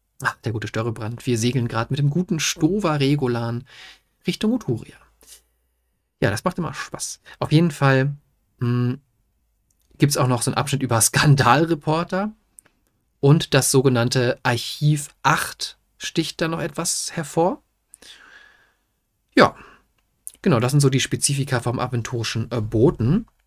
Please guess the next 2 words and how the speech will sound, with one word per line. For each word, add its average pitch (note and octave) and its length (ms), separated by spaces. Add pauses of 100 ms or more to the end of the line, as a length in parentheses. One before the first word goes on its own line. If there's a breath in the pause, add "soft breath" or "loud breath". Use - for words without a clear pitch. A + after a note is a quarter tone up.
(1080)
Mm, B2+ 280 (1080 loud breath)
und A#2 600